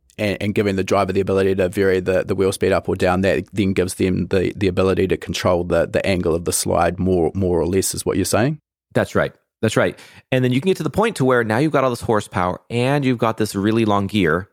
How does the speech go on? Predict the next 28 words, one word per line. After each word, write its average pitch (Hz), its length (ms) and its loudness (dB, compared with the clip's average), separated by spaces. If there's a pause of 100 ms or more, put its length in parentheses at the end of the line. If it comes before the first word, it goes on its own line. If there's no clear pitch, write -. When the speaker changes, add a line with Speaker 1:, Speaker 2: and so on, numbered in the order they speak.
Speaker 2:
and 135 360 2
you've 123 140 0
got 110 220 2
a 101 40 0
bunch 101 240 -2
of 95 100 0
wheel 113 220 2
speed, 95 460 -2 (640)
but - 100 0
your 107 100 0
tires 113 340 0
don't 82 180 0
last 80 260 -2
two 85 140 0
runs, 71 400 -2 (420)
two 101 140 2
laps. - 480 -2 (340)
<laughs> 120 240 -2 (380)
So 131 420 2
that's 127 300 -2
the, 143 160 2
that's 123 300 -2
the 131 100 0
last 113 240 0
aspect 113 460 0
of 90 160 0
it 85 220 0
is, 92 500 0